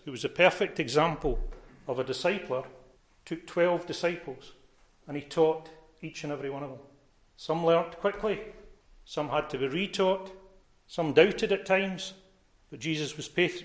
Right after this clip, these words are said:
patient with them and he taught them. Picture the scene. You have to row a boat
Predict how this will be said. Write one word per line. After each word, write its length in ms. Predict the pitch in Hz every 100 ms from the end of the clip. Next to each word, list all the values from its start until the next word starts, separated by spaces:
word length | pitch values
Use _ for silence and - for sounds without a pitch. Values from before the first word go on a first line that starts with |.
| -
patient 320 | 196 - 165
with 220 | 147 -
them 160 | 143 135 - - - - - 143
and 100 | 139
he 60 |
taught 340 | - 170 175 170
them. 200 | 127 113 - - - _ _
Picture 300 | - 185 220
the 80 | 175
scene. 380 | - 202 180 120 - - - - - -
You 80 | 147
have 160 | 165 -
to 80 |
row 180 | 156 180
a 60 | 160
boat 400 | 170 170 170